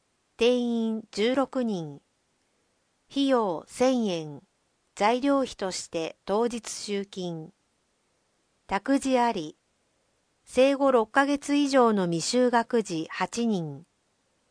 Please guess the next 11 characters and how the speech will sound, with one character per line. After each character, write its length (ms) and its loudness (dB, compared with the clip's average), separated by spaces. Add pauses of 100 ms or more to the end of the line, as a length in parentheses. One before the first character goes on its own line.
(300)
お 80 0
や 180 4
つ 200 -6
代、 400 -4 (460)
子 160 2
供 340 4
一 320 -4
人 280 -4
二 220 0
十 280 2
円。 360 -6